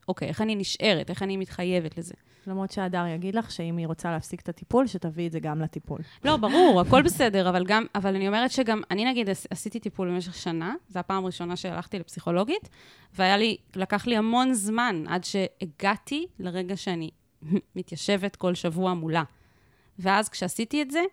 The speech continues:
Speaker 1: אמרתי, "יופי, יהב, את מתמידה בטיפול, יפה,
Speaker 2: כן,
Speaker 1: כאילו, כל
Speaker 2: כן,
Speaker 1: הכבוד." עכשיו,
Speaker 2: כן.
Speaker 1: עכשיו, אה, אחרי שנה, הפסיק להיות מתאים מכל מיני סיבות, אז הפסקתי את הטיפול. עכשיו, כשאני רוצה ללכת לפסיכולוגית אחרת,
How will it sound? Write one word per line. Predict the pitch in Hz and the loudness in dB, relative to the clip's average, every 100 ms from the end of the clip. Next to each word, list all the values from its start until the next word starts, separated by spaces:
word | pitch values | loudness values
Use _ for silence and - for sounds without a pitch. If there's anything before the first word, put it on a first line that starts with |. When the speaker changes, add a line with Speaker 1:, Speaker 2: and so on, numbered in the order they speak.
| - | -6
Speaker 1:
אמרתי, | 165 170 190 | -8 -6 -2
"יופי, | 269 - 190 - | -2 -4 -8 -2
יהב, | 202 214 - _ _ _ _ - | 0 0 -2 _ _ _ _ -16
את | - | -4
מתמידה | 196 - 190 185 | -4 0 0 2
בטיפול, | 190 254 294 196 175 202 _ _ _ _ _ | 2 0 0 0 0 -2 _ _ _ _ _
יפה, | - 151 285 262 _ _ _ - | -10 0 2 2 _ _ _ -6
Speaker 2:
כן, | 185 | -2
Speaker 1:
כאילו, | 180 170 165 | -2 -2 -2
כל | 185 | 0
Speaker 2:
כן, | 226 | 2
Speaker 1:
הכבוד." | 269 226 160 _ | 4 2 0 _
עכשיו, | - 214 190 | -4 0 0
Speaker 2:
כן. | 160 - _ _ - _ - _ | -2 -16 _ _ -20 _ -20 _
Speaker 1:
עכשיו, | - 214 202 | -2 0 0
אה, | 214 - | -2 -4
אחרי | - 220 | -2 0
שנה, | - 240 190 170 185 _ _ _ - | 2 2 2 0 -4 _ _ _ -20
הפסיק | - 262 262 | -6 -2 2
להיות | 247 247 | 2 2
מתאים | 240 - 254 | -2 -2 0
מכל | 180 175 214 | 0 0 0
מיני | 220 208 | 0 0
סיבות, | - 190 165 - | -2 -2 -4 -4
אז | 185 180 | -8 -6
הפסקתי | - 247 254 | -2 -2 -2
את | 277 | -4
הטיפול. | 208 175 - 156 - | -4 -6 -6 -8 -8
עכשיו, | - 247 247 | 0 2 2
כשאני | - 240 | 0 0
רוצה | 208 196 233 220 | 0 2 2 4
ללכת | 220 - | 0 -4
לפסיכולוגית | 214 180 185 190 208 190 | -10 -6 -2 -2 -4 -8
אחרת, | - 233 339 - | -6 -4 -4 -6